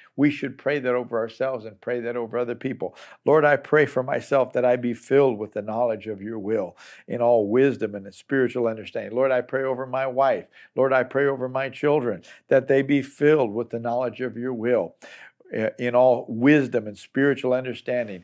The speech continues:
He goes on with the prayer, "That you may walk worthy of the Lord, fully pleasing him, being fruitful in every good work and increasing in the knowledge of God."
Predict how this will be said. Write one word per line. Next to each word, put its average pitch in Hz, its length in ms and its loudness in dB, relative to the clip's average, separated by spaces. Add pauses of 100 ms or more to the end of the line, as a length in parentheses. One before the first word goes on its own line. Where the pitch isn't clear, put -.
(140)
He 127 140 -4
goes 127 240 0
on 151 160 4
with 127 140 -6
the 117 80 -6
prayer, 92 340 -4 (420)
"That 147 220 2
you 151 220 0
may 160 180 0
walk 147 600 2 (120)
worthy 135 640 6
of 117 180 2
the 117 100 2
Lord, 92 420 -6 (220)
fully 170 680 4
pleasing 147 600 -2
him, 98 280 -8 (340)
being 151 320 2
fruitful 131 680 2
in 127 200 -10 (120)
every 156 400 4
good 151 260 0
work 135 400 0 (260)
and 131 280 -2
increasing 170 840 -2
in 131 200 -6
the 127 80 -8
knowledge 127 440 0
of 123 140 -8
God." 113 380 -2